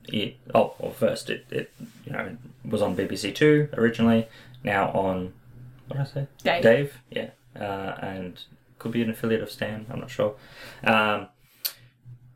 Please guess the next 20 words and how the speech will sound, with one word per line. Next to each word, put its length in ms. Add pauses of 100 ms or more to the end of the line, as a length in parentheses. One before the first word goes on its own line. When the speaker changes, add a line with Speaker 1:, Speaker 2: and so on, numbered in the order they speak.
(380)
Speaker 1:
it's 680 (120)
a 720 (400)
relatively 560
short 300
series, 720
um, 420
each 220
of 100
them. 220
So 260
there's 440
usually 260
six, 240
six 240
episodes, 800
about 180
half 180
an 60
hour 180
each. 460